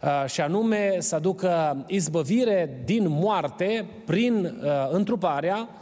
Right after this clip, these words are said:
moartea și învierea Domnului Iisus Hristos, binecuvântat să fie numele Lui. Însă ne vom uita la Maria în această dimineață și vom vedea că această chemare de mamă are foarte multe,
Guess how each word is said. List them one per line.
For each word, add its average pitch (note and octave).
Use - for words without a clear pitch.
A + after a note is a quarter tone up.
moartea F#3+
și -
învierea E3
Domnului D#3
Iisus C#3+
Hristos, D3+
binecuvântat C#3+
să C#3+
fie C3
numele A#2
Lui. A2
Însă A#3+
ne G3
vom D4
uita C#4+
la C#4+
Maria B3
în A3+
această G#3+
dimineață G3
și G3+
vom G3+
vedea F#3+
că -
această A3+
chemare G3
de G3
mamă E3
are A#3
foarte C#4
multe, G#3+